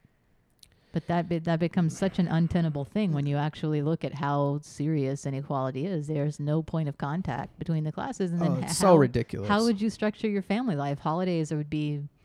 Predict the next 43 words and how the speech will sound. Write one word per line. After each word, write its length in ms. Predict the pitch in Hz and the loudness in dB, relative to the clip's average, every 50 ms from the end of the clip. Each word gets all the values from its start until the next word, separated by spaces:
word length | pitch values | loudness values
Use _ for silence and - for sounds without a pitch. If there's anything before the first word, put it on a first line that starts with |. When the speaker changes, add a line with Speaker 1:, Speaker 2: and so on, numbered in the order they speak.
| _ _ _ _ _ _ _ _ _ - | _ _ _ _ _ _ _ _ _ -6
Speaker 1:
impossible, 760 | - 147 143 - 131 135 139 - - 160 165 165 170 170 - | -6 -6 -6 -4 -4 -6 -6 -6 -8 -8 -6 -6 -6 -6 -6
right? 200 | - 151 139 151 170 | -6 -6 -6 -6 -6
I 60 | 151 | -6
mean, 160 | 151 147 151 | -4 -6 -4
how 140 | 143 156 147 | -4 -4 -4
are 60 | 151 | -2
you 140 | 151 156 160 | -2 -2 -2
gonna 160 | 160 165 165 | -2 -2 -2
bring 240 | 151 156 160 165 165 | -2 -2 -2 -2 -2
those 180 | 160 156 147 - | -2 -2 -4 -4
families 400 | - 156 160 160 165 165 160 - | -6 -6 -4 -4 -4 -4 -6 -8
together? 420 | - 170 170 147 214 - 170 139 | -10 -12 -12 -10 -8 -6 -6 -6
It's 160 | 139 147 - 160 | -6 -6 -6 -4
not 180 | 160 180 196 | -4 -4 -4
like 160 | 208 202 - | -4 -6 -6
a 60 | 147 139 | -6 -4
Hallmark 400 | 147 156 202 226 185 123 131 - | -4 -4 -4 -4 -6 -8 -8 -8
movie. 380 | - 127 123 123 127 143 160 175 - _ _ _ _ _ _ _ _ - | -8 -8 -6 -4 -4 -4 -4 -6 -8 _ _ _ _ _ _ _ _ -4
People 300 | - 170 - 185 180 170 | -2 -2 0 2 2 2
are 100 | 151 147 | 2 0
nervous 640 | 143 143 143 160 170 190 196 196 202 196 180 - | 0 0 0 0 2 2 2 2 2 0 -2 -4
and 140 | 143 131 123 | -8 -10 -10
scared 680 | - - - - 123 139 147 170 180 185 190 196 180 156 | -12 -16 -12 -8 -6 -4 -2 0 0 0 0 -2 -2 -4
and 300 | 139 127 127 127 135 135 - _ _ _ _ _ _ _ _ _ _ - - _ _ _ _ | -4 -6 -6 -8 -10 -10 -12 _ _ _ _ _ _ _ _ _ _ -20 -20 _ _ _ _
Speaker 2:
Yeah, 240 | 339 381 339 131 127 | 4 6 6 8 8
and, 80 | 123 | 6
and, 160 | 135 147 147 147 | 6 4 4 4
I 20 | |
mean, 140 | 160 160 165 | 4 4 4
it 80 | 156 | 2
still 240 | - - - 180 190 | 0 -2 2 2 4
doesn't 320 | 165 156 143 147 120 - - | 4 4 2 2 0 -2 -2
solve 520 | - 147 131 135 135 135 135 127 - - - | 2 6 8 8 8 8 6 2 -4 -6 -4
the 100 | 120 117 | -2 0
issue 460 | 123 202 240 - - - 110 98 - | 0 0 -2 -2 -4 -4 -2 -2 0
either. 480 | 220 269 285 - - - - - 143 135 | 0 2 0 0 0 -2 -4 -6 -6 -6
And 120 | - - | -4 0
Speaker 1:
Yeah. 60 | - 147 | 4 4
Speaker 2:
you're 80 | 151 151 | 6 6
right 500 | 180 196 151 98 80 - - - - - _ | 6 6 4 4 2 -2 -8 -14 -20 -10 _
that, 240 | 131 - - 107 - _ _ _ _ _ _ _ _ _ _ _ _ _ _ - | -4 -4 -4 -4 -8 _ _ _ _ _ _ _ _ _ _ _ _ _ _ -2
yeah, 240 | - 67 78 87 - - - _ _ _ _ _ _ _ - | -2 -2 -2 -4 -8 -12 -16 _ _ _ _ _ _ _ -20
cross-class 920 | - - 143 123 123 - - - - - - 131 131 117 113 - - - - | -4 0 2 2 2 2 0 -8 -14 -8 -4 -4 -2 -2 -4 -6 -8 -12 -12